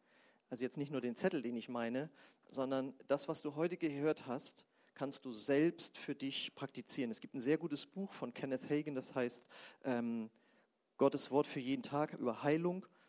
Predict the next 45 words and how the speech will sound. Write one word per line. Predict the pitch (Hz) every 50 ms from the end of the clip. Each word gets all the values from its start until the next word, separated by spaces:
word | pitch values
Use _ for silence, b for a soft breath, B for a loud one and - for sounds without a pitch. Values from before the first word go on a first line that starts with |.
| b b -
Dreihundertfünfundsechzig | - 117 139 156 170 170 151 - - 170 156 151 147 127 143 143 - - - 147 - _
Botschaften, | - 139 147 147 - - 156 143 - - - - 160 147 135
wo | 123 117
du | 123 120
jeden | 117 117 123 139 143 160 170 170
Tag | - - - 139 131 131 - -
dich | - 120 -
damit | - 123 120 123 117 - - B B B B B B B -
beschäftigen | - - - 135 120 - - 117 110 107
kannst. | 120 120 117 117 -
Das | 120 - -
heißt, | 135 135 143 - -
wenn | 135 127 127
du | 127 123 120 - B B B B
schon | - - 135 127
lange | 123 127 139 156 180 185 175
krank | - - - 147 147 143 -
bist | 156 135 - - 127
und | 120
länger | 123 139 156 151 143
krank | - - - 135 131 - -
bist | 131 - - -
und | 123 123
gesagt | 123 110 127 123 - -
hast, | 127 120 -
irgendwie | - - 123 131 131 131 127 123 - b b b b b b b b
hat | 139 -
das | 143 - -
bei | - 127
mir | 131 135 139
noch | 131 131 139
nicht | 139 135 -
funktioniert, | - 160 156 - - - 170 170 175 185 175 180 - - B B B B B B B -
äh, | 156 147
mit | 143 147 143
der | 139 139 143
Heilung, | 147 143 139 143 147 143 - - - _ _ _ _ _ _ _ _ _ _ _ _ _ _ - -
heute | 139 139 135 135 147 143 135
habe | 131 139
ich | -
dir | - 95 69
eine, | 90 123 120 120 120 117 - - - -
einen | - 110 117 113 104
Weg | 135 160 -
gezeigt, | - 165 - - - - 151 131 123 127 - - - -